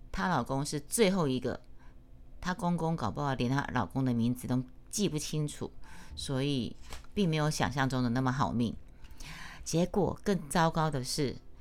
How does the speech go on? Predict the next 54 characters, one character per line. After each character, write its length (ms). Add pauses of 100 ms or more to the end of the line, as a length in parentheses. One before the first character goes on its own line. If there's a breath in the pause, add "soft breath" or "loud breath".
(260 loud breath)
结 220
婚 220
三 260
个 120
多 200
月， 320 (840 loud breath)
她 220
老 160
公 280
被 280 (840)
招 200
去 160
南 220
洋 200
当 220
兵 300
啊。 140 (640 loud breath)
那 120
时 80
候 80
日 180
据 180
时 140
代， 300 (180)
不 80
是， 140
不 80
是 100
日 40
据 220
时 40
代， 200 (180)
二 100
次 80
大 200
战 200
不 120
是 200
日 160
本 180
兵 200
的， 120 (320 loud breath)
日 140
本 180
就 160
会 240
教 280
我 40
们 180 (440)
把 160
咱 260
台 220
湾 200
人 360